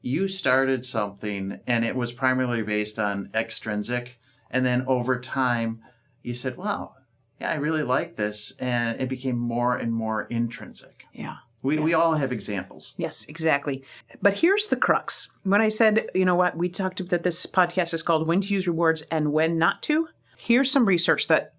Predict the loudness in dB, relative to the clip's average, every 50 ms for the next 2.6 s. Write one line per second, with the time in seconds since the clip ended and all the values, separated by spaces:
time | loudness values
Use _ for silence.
0 | _ _ -8 -4 0 2 2 2 4 2 2 2 4 4 4 4 4 4 4 4
1 | 4 4 4 2 2 0 0 0 0 -2 -2 -2 -2 0 0 0 0 2 0 0
2 | 0 0 0 -2 -2 -2 -2 -2 -2 -6 -10 -12